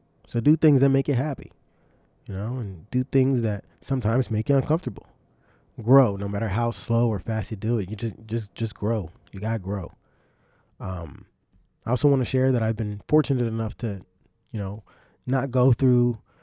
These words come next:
all these things alone. I, I know I said, uh, I did all this work to get myself here, but I w-, I didn't do it by myself. My wife was a huge proponent, my family, huge support system that helped me get to where I am. Um, I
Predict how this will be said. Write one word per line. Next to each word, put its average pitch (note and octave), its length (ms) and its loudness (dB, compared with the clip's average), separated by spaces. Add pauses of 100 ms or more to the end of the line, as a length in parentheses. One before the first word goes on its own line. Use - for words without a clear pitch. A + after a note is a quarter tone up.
(200)
all A#2+ 200 -2
these A#2 180 -4
things A#2 260 -2
alone. G2+ 440 -2 (200)
I, G2+ 420 -8 (380)
I A#2+ 100 -6
know A2 160 -4
I G#2 60 -4
said, G2 360 -6
uh, F2 380 -12 (260)
I G#2+ 120 -6
did A2+ 180 -2
all A#2 140 0
this G#2+ 200 -6
work G#2 200 -8
to G#2 80 -14
get G2+ 160 -4
myself E2 360 -10
here, F2+ 200 -8
but F2 160 -8
I - 20 -6
w-, A#2+ 180 -2
I A#2+ 120 -4
didn't B2+ 140 2
do C3 120 4
it A2+ 60 -2
by G#2 80 -6
myself. F#2 560 -6
My F#2+ 100 -4
wife G#2 260 -4
was F#2 140 -8
a - 20 -8
huge A2+ 640 -4
proponent, G2 500 -6
my F2 140 -8
family, G#2+ 540 -4 (560)
huge A#2 400 -4
support A2+ 500 -6 (320)
system G#2+ 440 -8
that F2 120 -6
helped G2 240 -6
me G#2 80 -4
get F#2+ 220 -8
to - 80 -8
where F#2+ 160 -4
I F#2 80 -4
am. F2+ 340 -8 (320)
Um, D#2 440 -12 (1040)
I D3+ 40 -4